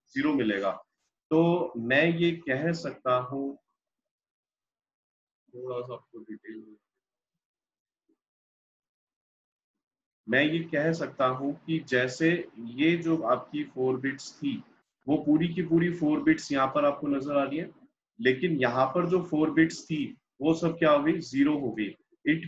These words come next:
means कि यहाँ पर क्या हुई? इन four bits की masking हो गई है,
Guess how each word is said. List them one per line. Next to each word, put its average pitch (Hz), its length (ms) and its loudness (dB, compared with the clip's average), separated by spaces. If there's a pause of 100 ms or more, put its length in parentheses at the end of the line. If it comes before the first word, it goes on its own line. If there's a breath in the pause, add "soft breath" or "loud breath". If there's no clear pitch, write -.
means 170 320 4
कि 160 140 -8
यहाँ 131 280 0
पर 151 220 -4
क्या 151 140 2
हुई? 151 320 2
इन 165 460 0
four 147 340 -2
bits 127 360 -4
की 151 260 -6
masking 135 720 -2
हो 113 160 -8
गई 107 380 -4
है, 87 180 -8